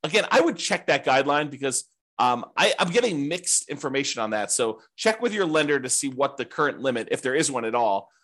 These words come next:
on being able to do cash out refinance properties for Fannie or Freddie, uh, because there has been limitations in the past. I thought that's what the limitation was, but your lender should be able to tell you what the exact limitation is at that time.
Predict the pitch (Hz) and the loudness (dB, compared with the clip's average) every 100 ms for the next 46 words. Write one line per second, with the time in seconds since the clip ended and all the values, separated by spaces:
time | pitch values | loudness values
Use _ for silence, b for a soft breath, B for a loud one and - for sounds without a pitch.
0 | _ 120 123 147 160 147 143 131 135 131 | _ -2 -2 0 2 2 0 -4 -6 -6
1 | - 147 139 151 135 - 127 - 123 120 | -2 0 2 2 0 0 -6 -2 -2 -2
2 | 110 - 117 113 107 107 - b _ - | -4 -2 -2 -2 -4 -4 -8 b _ -4
3 | 117 110 127 120 117 110 104 - 113 98 | -4 0 0 2 -2 -2 -4 -2 -2 -2
4 | 95 b b _ - 95 113 127 - - | -4 b b _ -4 -4 0 0 0 0
5 | 127 - 196 214 185 170 160 151 131 127 | -2 2 2 2 0 0 -2 -2 -4 -6
6 | 117 113 117 131 127 123 - _ _ - | -8 -8 -2 2 4 2 -4 _ _ -8
7 | 107 - 185 185 160 160 135 131 127 123 | -4 2 2 4 2 -2 -6 -6 -6 -6
8 | 123 123 117 113 113 b b 120 135 127 | -6 -6 -2 -2 -2 b b 0 2 2
9 | 135 165 156 - 131 127 117 117 113 120 | 0 0 0 -2 -4 -2 -2 -4 -4 -4
10 | 107 104 104 98 120 113 117 113 117 104 | -4 -6 -8 -2 -2 -2 -8 -6 -6 -6
11 | 92 101 120 113 b b b - 135 147 | -8 -2 -2 -2 b b b 0 2 4
12 | 120 - 104 95 | 2 0 -4 -6